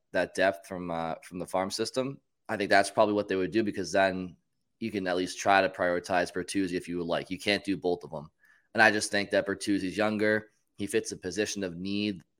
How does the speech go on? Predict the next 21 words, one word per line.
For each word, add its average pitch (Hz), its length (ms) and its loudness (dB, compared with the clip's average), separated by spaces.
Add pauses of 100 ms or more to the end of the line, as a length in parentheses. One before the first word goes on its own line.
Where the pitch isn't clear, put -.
(140)
that 95 360 2
the 98 60 -6
Bruins 101 360 -4
don't 104 140 -2
really 95 140 -4
have 98 160 0
a 95 80 -4
ton 101 240 -4
of 98 180 0
in 92 60 -6
the 87 100 -6
system, 123 520 -2
whereas 92 240 2
Lohrei 98 440 2
could 101 220 -2
come 104 180 -4
in 107 120 0
and 104 120 -4
replace 107 360 0
an 101 80 -4
Orlov, 107 360 4